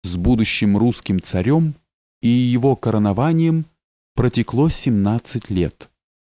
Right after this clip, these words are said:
Принцесса Алекс должна была в течение короткого срока изучить язык своей новой родины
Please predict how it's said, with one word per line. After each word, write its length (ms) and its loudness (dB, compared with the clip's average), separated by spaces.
Принцесса 840 0
Алекс 600 -2
должна 500 2
была 200 2
в 100 -8
течение 640 0
короткого 600 0
срока 560 0
изучить 600 -2
язык 600 -2
своей 520 0
новой 380 2
родины 560 0